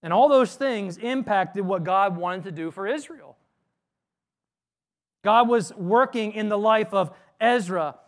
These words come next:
and Haggai and Nehemiah and Habakkuk. These are the leaders that God raised up and worked in their lives, worked in their hearts, so at the right time, they were in the right place in order to offer the leadership needed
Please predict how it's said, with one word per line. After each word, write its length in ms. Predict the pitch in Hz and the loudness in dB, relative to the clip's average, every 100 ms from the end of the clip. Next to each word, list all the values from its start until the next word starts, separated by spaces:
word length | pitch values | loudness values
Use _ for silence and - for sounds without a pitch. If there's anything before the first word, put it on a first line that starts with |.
| _ | _
and 220 | 190 185 | -4 -4
Haggai 680 | 180 - 240 240 190 165 147 - - | -6 -2 0 2 0 -2 -4 -10 -10
and 160 | 180 | -6
Nehemiah 680 | 202 202 185 208 240 214 170 - - | -6 -6 -2 0 2 0 -2 -6 -12
and 140 | 185 | -8
Habakkuk. 720 | 180 156 226 247 202 160 - _ _ _ _ _ _ _ _ _ _ _ | -4 2 2 2 -4 -12 -14 _ _ _ _ _ _ _ _ _ _ _
These 240 | 170 285 | 0 0
are 60 | 302 | 2
the 100 | 330 | 0
leaders 420 | 285 294 302 247 | 2 0 0 -2
that 180 | 185 180 | -4 -2
God 340 | 208 233 247 | 0 0 0
raised 320 | 214 240 240 285 | -2 -2 -2 -2
up 180 | 262 254 | -2 -2
and 200 | 208 190 | -6 2
worked 220 | 269 285 | 2 2
in 80 | 269 | -4
their 140 | 226 | -2
lives, 360 | 208 208 220 175 | 0 2 0 -2
worked 280 | 208 277 | -2 0
in 80 | 277 | -4
their 140 | 254 220 | -6 -2
hearts, 260 | 196 208 | -2 -2
so 140 | - 220 | -4 -4
at 100 | 202 | -4
the 80 | |
right 360 | 185 202 262 269 | -2 2 2 0
time, 500 | - 262 190 170 202 - _ _ | -10 -8 -6 -8 -12 -18 _ _
they 100 | 208 | -4
were 100 | 214 | -2
in 60 | 208 | -2
the 100 | 185 | -2
right 340 | 190 254 285 | 2 2 0
place 580 | - 226 175 190 - - | -4 -4 -4 -8 -14 -18
in 120 | 202 | -16
order 300 | 190 220 240 | -4 0 0
to 60 | 226 | 0
offer 360 | 220 226 233 220 | 0 0 0 -2
the 120 | 196 | -4
leadership 600 | 190 233 277 269 262 220 | -4 -4 -6 -8 -8 -10
needed 460 | 214 240 190 151 | -10 -10 -10 -14